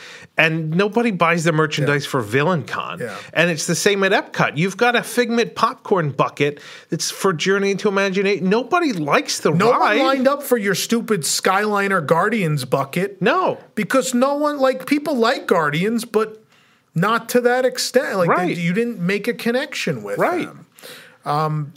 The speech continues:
Speaker 2: no, but that's a great example. Like, the Figment popcorn bucket is mass hysteria. The mass hysteria there's been around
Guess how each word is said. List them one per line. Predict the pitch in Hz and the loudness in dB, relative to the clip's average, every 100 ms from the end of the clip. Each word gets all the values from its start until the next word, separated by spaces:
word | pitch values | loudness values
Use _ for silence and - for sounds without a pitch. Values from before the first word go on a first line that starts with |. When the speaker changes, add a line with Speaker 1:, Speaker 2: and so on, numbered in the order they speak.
| 214 | -2
Speaker 2:
no, | 185 311 180 | 0 2 0
but | 147 | 0
that's | 156 | 0
a | 196 | -2
great | 131 - 156 | -2 0 0
example. | 202 170 294 208 | 0 0 -2 -2
Like, | 110 | -6
the | 131 | -6
Figment | - 165 185 - | -4 -2 -4 -2
popcorn | 185 214 151 113 | -4 -4 -6 -6
bucket | 113 123 | -6 -8
is | 113 | -6
mass | 139 165 - | -4 -4 -4
hysteria. | 180 - 180 175 107 | -6 -2 -2 -2 -8
The | 110 135 | -8 -4
mass | 175 214 - | -2 -2 -2
hysteria | 196 - 196 180 | -2 0 0 0
there's | 156 127 | -2 -2
been | 165 | 0
around | 160 156 | 0 -2